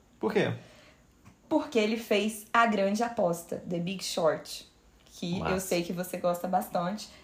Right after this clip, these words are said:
Speaker 2: É um filme que fala da crise econômica de dois mil e oito. Então aqui a gente já começa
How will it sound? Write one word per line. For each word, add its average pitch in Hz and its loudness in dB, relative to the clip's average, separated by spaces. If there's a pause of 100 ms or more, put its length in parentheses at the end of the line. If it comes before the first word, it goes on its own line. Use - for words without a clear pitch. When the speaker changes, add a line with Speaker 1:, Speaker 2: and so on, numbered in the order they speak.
(400)
Speaker 2:
É 208 12
um 233 6
filme 220 0
que 233 -6
fala 202 4
da 214 0
crise 208 -2
econômica 208 4
de 214 -6
dois 202 -4
mil 208 0
e 226 0
oito. 170 -4 (480)
Então 214 4
aqui 226 4
a 226 6
gente 233 0
já 240 0
começa 226 2